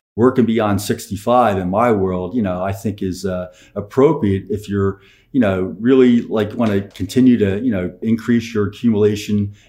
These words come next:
in your retirement accounts, and you like what you're doing. There's no harm in working past, uh, age sixty-five.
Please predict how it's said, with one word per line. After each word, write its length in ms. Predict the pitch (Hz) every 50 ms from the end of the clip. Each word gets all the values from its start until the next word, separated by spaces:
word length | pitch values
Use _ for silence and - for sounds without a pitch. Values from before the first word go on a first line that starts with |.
| _ -
in 80 | 104
your 120 | 101 101 98
retirement 640 | 101 95 98 - 107 110 117 120 113 110 104 -
accounts, 460 | 95 - - 98 95 95 104 101 - -
and 220 | 131 135 139 127
you 180 | 139 147 143 139
like 200 | 147 147 147 156
what 120 | 160 127
you're 100 | 151 147
doing. 300 | 131 170 175 175 139 98
There's 180 | 90 85 - 120
no 120 | 117 113
harm 300 | 101 117 120 127 131 120
in 140 | 101 90 85
working 400 | 104 117 113 - 104 90 90 90
past, 340 | 95 95 92 92 - - 98
uh, 140 | 92 92 92
age 220 | 98 95 92 92
sixty-five. 640 | - - 98 - - - 95 - 104 104 107 - -